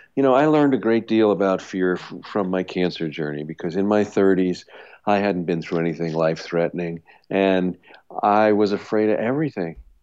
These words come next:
I was terrified. You know, I was, um,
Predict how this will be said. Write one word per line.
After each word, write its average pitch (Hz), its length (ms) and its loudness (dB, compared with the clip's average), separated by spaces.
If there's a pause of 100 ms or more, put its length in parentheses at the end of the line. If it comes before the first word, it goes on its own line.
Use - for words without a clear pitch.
(220)
I 113 100 -2
was 117 140 0
terrified. 92 760 -2 (540)
You 85 120 -6
know, 87 260 0
I 90 180 4
was, 90 540 0
um, 80 540 -4